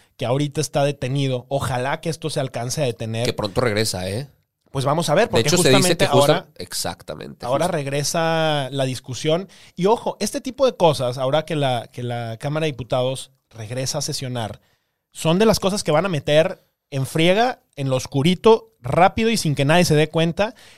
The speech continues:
Speaker 1: Y ahí es donde está lo delicado. Y
Speaker 2: Sí.
Speaker 1: con eso también está, por ejemplo, me recuerda al tema del outsourcing, ¿no? En donde yo entiendo, sí, hay muchísimas empresas que han lucrado, eh, con los trabajadores y que no registran adecuadamente a los trabajadores y que les tienen al mínimo para no pagar,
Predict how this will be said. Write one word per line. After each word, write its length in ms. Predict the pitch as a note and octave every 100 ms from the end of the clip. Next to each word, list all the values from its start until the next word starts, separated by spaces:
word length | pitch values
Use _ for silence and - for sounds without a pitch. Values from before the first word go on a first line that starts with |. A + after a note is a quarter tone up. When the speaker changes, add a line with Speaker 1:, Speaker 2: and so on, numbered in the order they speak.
| -
Speaker 1:
Y 140 | D3+
ahí 220 | D3+ F3
es 60 | G3
donde 160 | G#3+ D#3+
está 160 | D#3+
lo 100 | D3+
delicado. 480 | D3+ C3+ - C#3+ B2+
Y 60 | -
Speaker 2:
Sí. 60 | D3+
Speaker 1:
con 200 | F#3 G3
eso 260 | B3 B3
también 260 | G#3 F3+ F3+
está, 240 | F#3 F#3+
por 140 | F3+ E3
ejemplo, 300 | F3 E3 F3+
me 80 | C#3
recuerda 440 | C3 D3+ D3 D#3
al 220 | D3+ B2+
tema 240 | C#3 C#3 C#3+
del 160 | C#3
outsourcing, 600 | C#3+ C#3+ G#3 G#3+ - C3
¿no? 180 | A#2+ D#3+ - - -
En 120 | D#3+
donde 240 | E3 E3 D#3
yo 120 | E3+
entiendo, 480 | G3 G3 G3 D#3+ A2+
sí, 300 | - E3+ G#3+
hay 120 | B2+
muchísimas 460 | - - F#3 G#3 G3
empresas 520 | C#3+ A#2+ C#3+ C#3+ E3
que 80 | -
han 120 | D3
lucrado, 600 | D#3 D3+ D3+ C3 C3 D#3 - - _
eh, 260 | B2 B2 - _ _
con 320 | - E3+ A3 A3+
los 160 | F#3+
trabajadores 640 | D#3 C3 B2 A2+ A#2 C3 -
y 60 |
que 160 | C3+ B2+
no 200 | C3 D#3
registran 480 | F3+ E3 D#3+ E3+ D3
adecuadamente 600 | C3+ A#2+ C3 C3 C3 B2+
a 40 |
los 120 | B2 -
trabajadores 580 | G#2+ A2 A#2 A#2 C3+
y 60 | B2+
que 80 | A#2+
les 140 | A#2+
tienen 200 | D#3+ F3
al 140 | D#3 C3+
mínimo 400 | C#3+ D3+ D3+ C3+
para 160 | B2+
no 120 | B2+ C3
pagar, 320 | C#3 C3+